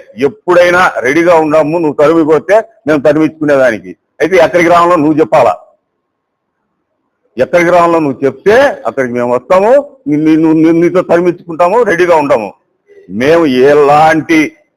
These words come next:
దురాశ గాని, ఎలాంటి ప్రలోభాలకు గాని, ఎలాంటి భయాలకు గాని,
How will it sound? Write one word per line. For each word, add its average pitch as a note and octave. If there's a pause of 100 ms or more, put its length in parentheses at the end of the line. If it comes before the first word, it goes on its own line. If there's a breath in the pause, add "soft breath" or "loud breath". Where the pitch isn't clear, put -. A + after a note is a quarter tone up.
(340)
దురాశ C#3+
గాని, C3+ (220)
ఎలాంటి D3
ప్రలోభాలకు C#3
గాని, C3 (160)
ఎలాంటి C#3
భయాలకు C3+
గాని, C3